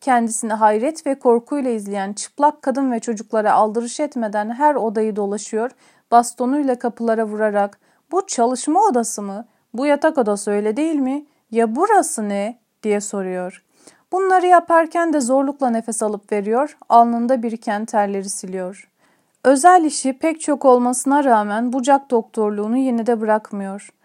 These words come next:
Bir kez açgözlülüğe kendisini kaptırmıştır. Hem buraya hem oraya yetişmek istemektedir. Şehirde de, Diyalij'de de onu şimdi sadece Ionich diye çağırıyorlar.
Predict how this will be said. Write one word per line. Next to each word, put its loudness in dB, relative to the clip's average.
Bir 0
kez 0
açgözlülüğe -2
kendisini -4
kaptırmıştır. -6
Hem 2
buraya 0
hem -2
oraya 2
yetişmek -4
istemektedir. -10
Şehirde -2
de, 2
Diyalij'de 0
de 0
onu -4
şimdi -8
sadece -2
Ionich -4
diye -4
çağırıyorlar. -4